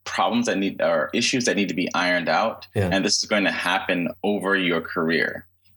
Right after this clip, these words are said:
Speaker 1: Um, so being knowledgeable about that will be helpful for you. Um, I don't <laughs> know if it'll make it any less of a struggle, but at least you'll be empowered to do something,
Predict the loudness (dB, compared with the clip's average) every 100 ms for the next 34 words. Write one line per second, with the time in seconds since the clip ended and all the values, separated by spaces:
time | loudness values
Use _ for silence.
0 | _ -2 0 0 0 0 0 2 2 0
1 | -2 -6 -4 -2 2 0 0 -2 0 0
2 | 0 0 0 0 -6 -8 -2 0 0 2
3 | 2 2 0 0 -2 -6 -2 0 0 0
4 | -2 -6 -8 -2 0 0 -2 0 0 0
5 | 0 0 0 0 0 -4 -6 -8 -6 -2
6 | 0 0 -2 0 2 2 2 2 0 0
7 | 0 0 2 0 -2 -10 -12 -2 0 2
8 | 0 0 0 0 2 0 0 -2 0 2
9 | 2 -2 -8 -6 -4 -2 -2 -4 -4 -6
10 | -6